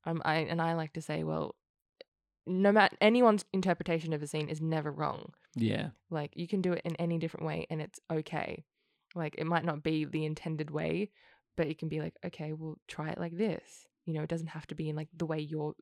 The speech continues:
Speaker 1: envisioning it.
Speaker 2: Mm.
Speaker 1: And it doesn't mean that that person is also completely wrong.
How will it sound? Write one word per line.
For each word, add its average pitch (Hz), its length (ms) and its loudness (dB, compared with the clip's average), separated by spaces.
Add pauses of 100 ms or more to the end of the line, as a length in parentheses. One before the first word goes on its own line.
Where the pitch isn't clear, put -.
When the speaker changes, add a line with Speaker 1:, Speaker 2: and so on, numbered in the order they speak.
Speaker 1:
envisioning 160 580 -4
it. 262 180 -2 (360)
Speaker 2:
Mm. 95 400 -2 (720)
Speaker 1:
And 208 100 -2
it - 20 -4
doesn't 175 220 0
mean 165 140 0
that 151 80 -4
that 151 140 -4
person 156 300 -6
is 151 120 -8
also 143 260 -10 (220)
completely 156 460 -8
wrong. - 400 -8